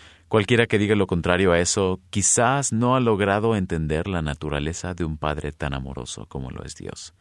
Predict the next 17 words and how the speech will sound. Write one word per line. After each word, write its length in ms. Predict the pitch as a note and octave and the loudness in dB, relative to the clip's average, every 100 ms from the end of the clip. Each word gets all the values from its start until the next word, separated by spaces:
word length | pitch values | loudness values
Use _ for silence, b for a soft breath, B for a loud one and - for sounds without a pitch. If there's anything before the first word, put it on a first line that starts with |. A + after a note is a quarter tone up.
| b b b b b b | b b b b b b
Si 200 | - B2+ | -2 -2
tú 380 | - D#3 F#3 - | 2 0 0 0
o 160 | G#2 G2 | 2 2
alguien 260 | G2+ G#2 | 4 2
que 100 | F#2+ | 0
tú 140 | F2 F#2+ | -2 -2
conoces 520 | F#2 D#2+ D2+ E2+ E2+ - | 0 0 -2 -4 -4 -4
está 420 | F#2 - A2+ C3 | -2 2 2 2
estancado 680 | B2 F2 D#2 E2 E2 G#2+ A2+ | 0 -2 -2 0 0 0 -2
en 80 | E2 | -4
sentimientos 640 | D#2+ C#2 D2+ D2 E2 C#2+ | -6 -4 -4 -4 -4 -6
de 80 | C#2 | -6
culpa 540 | D#2 D#2 E2 G2+ G#2+ | -6 -6 -4 -6 -6
o 400 | - E2 D2 C#2+ | -4 -2 -2 -2
asuntos 360 | C#2+ E2+ D#2 D2+ | -4 -6 -6 -6
del 140 | D2 | -8
pasado, 540 | C#2 C#2 C#2+ C2+ G2 | -8 -6 -6 -6 -8